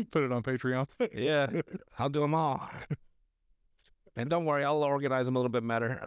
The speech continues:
Speaker 2: 'cause I should have probably talked about Zolo before I talked about, uh, the end of the story.
Speaker 1: Ah, well.
Speaker 2: And the, and the, the ship of the, him and Kobe needing a, a ship to get out of here.
Speaker 1: You mean his coffin? <laughs>
Speaker 2: His, it was, it looked rickety. I would, I would not have put that thing on sea.
Speaker 1: It, it, it probably came out as, uh, a meaning of, like, a double meaning.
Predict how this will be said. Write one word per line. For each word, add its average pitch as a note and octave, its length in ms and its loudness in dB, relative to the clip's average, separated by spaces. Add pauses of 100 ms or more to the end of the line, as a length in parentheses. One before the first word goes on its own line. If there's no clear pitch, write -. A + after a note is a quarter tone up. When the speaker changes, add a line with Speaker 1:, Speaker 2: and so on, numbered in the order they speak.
Speaker 2:
'cause A#2+ 100 0
I A#2+ 80 2
should C3 160 0
have A2+ 80 -2
probably B2+ 180 -2
talked B2+ 180 -2
about A#2 160 0
Zolo A2+ 340 0
before A2 260 -4
I A2 60 0
talked A#2 240 -4
about, A2 340 0
uh, G2 320 2 (200)
the A2+ 120 -2
end A2+ 140 2
of G#2+ 80 0
the G2+ 60 -4
story. A#2+ 340 -2 (340)
Speaker 1:
Ah, - 160 -4 (120)
well. - 200 -6 (240)
Speaker 2:
And C3+ 180 -2
the, B2 200 0
and C#3 140 0
the, B2+ 120 4
the A#2 220 0
ship C#3 340 0
of A#2 120 2
the, A#2 80 2
him C3 120 2
and A#2 160 0
Kobe B2 280 2
needing A#2 280 2
a, G#2+ 60 2
a G#2 200 2
ship B2+ 220 -2
to A#2+ 80 -2
get A2+ 120 0
out A#2 120 2
of A#2 80 0
here. A#2 140 0
Speaker 1:
You A#2 140 -2
mean G#2+ 140 0
his G#2+ 100 -2
coffin? B2+ 380 -2 (180)
<laughs> - 180 -20
Speaker 2:
His, G#2 200 0
it C#3+ 160 0
was, E3+ 220 2
it F3 140 0
looked B2+ 320 0 (100)
rickety. B2+ 580 0
I C3+ 120 -2
would, D3+ 200 -2
I D#3 120 -2
would E3 180 0
not C#3+ 200 0
have C3+ 100 0
put C#3+ 160 -2
that B2+ 160 0
thing B2+ 140 0
on A2+ 140 0
sea. - 180 -4
Speaker 1:
It, - 280 -2
it, D#3+ 160 0
it D3+ 160 0
probably D#3 260 0
came C#3 240 0
out B2+ 240 2
as, B2 200 0
uh, A#2 420 0
a A2+ 60 -2
meaning B2 360 0
of, G#2 200 -2
like, A#2 160 -4
a A2 40 0
double A#2 240 -2
meaning. B2 280 0